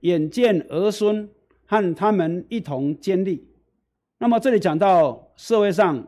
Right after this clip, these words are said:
好像很多不公平的事，<clears throat> 所以在十四节他们说，他们对神说：“离开我们吧，我们不晓-，不愿晓得你的道。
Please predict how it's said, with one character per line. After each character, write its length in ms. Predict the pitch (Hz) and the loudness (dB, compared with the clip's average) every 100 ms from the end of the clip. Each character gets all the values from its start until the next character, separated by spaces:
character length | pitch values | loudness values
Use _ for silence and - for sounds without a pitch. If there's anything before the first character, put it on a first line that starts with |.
| - | -12
好 240 | - 127 | -8 -4
像 220 | 226 196 | 0 0
很 180 | 139 120 | 0 -2
多 320 | 160 160 165 165 _ _ _ _ _ _ | -2 0 -2 -6 _ _ _ _ _ _
不 100 | 220 | -4
公 240 | 190 175 | 0 -2
平 160 | 131 101 | -2 -8
的 100 | 110 | -12
事， 220 | - 139 - _ _ _ _ - | -12 -14 -14 _ _ _ _ 0
<clears throat> 580 | 262 151 - _ _ | 0 0 -8 _ _
所 260 | - 220 254 | -4 2 4
以 360 | 214 196 208 196 | 4 4 0 -4
在 260 | 233 208 | 0 0
十 200 | 185 - | 0 -4
四 180 | 170 226 | -6 -4
节 420 | 151 135 131 139 - _ _ | -4 -6 -6 -8 -14 _ _
他 100 | - | -6
们 180 | 175 139 | -4 -4
说， 440 | 151 151 131 - _ _ _ _ _ _ _ _ _ _ _ _ | -2 -2 -4 -8 _ _ _ _ _ _ _ _ _ _ _ _
他 180 | - 247 | 0 4
们 460 | 240 202 208 226 240 254 | 6 6 6 4 2 4
对 180 | 226 | 4
神 260 | 170 135 131 | 4 0 -4
说 400 | 139 151 151 147 _ _ - | -2 0 0 -4 _ _ -8
：“离 200 | 170 233 | -6 -2
开 280 | 220 240 233 | 2 4 6
我 180 | 170 | 4
们 180 | 113 123 | 0 -4
吧， 260 | 135 127 - _ _ _ _ | -6 -10 -12 _ _ _ _
我 120 | - 196 | -4 2
们 280 | 202 226 233 | 2 2 0
不 200 | 277 254 | 0 -2
晓-， 340 | - 170 147 - | -2 -2 -2 -2
不 160 | 214 254 | -2 2
愿 280 | 269 220 151 | 4 4 0
晓 340 | - 147 113 | -4 -4 -4
得 220 | 135 165 | -4 -2
你 140 | 202 107 | -2 -4
的 120 | 123 - | -10 -2
道。 300 | 214 - | -2 -2